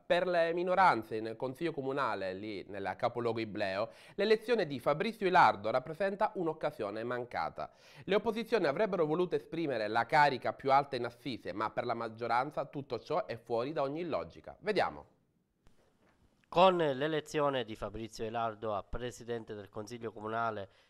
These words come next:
Speaker 2: e di Maria Malfa vicepresidente, la maggioranza che in assise sostiene il sindaco Peppe Cassì ha preso le due cariche più alte del consesso,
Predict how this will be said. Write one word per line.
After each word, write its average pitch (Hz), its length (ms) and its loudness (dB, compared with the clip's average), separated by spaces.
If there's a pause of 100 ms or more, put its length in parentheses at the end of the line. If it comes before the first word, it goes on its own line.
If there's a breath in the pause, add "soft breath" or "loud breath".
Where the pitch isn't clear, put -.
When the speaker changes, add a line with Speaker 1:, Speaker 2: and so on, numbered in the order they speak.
(100)
Speaker 2:
e 120 120 -8
di 131 100 -2
Maria 131 280 2
Malfa 113 520 -2
vicepresidente, 110 1400 -8 (280 soft breath)
la 160 140 2
maggioranza 139 720 2
che 139 120 -6
in 123 260 -4
assise 117 500 -8
sostiene 117 480 -8
il 101 220 -8
sindaco 101 640 -10
Peppe 117 460 -4
Cassì 135 440 -8 (320 soft breath)
ha 156 120 2
preso 175 540 4
le 143 180 0
due 135 260 2
cariche 120 400 -2
più 139 200 0
alte 120 380 0
del 110 320 -4
consesso, 120 760 -4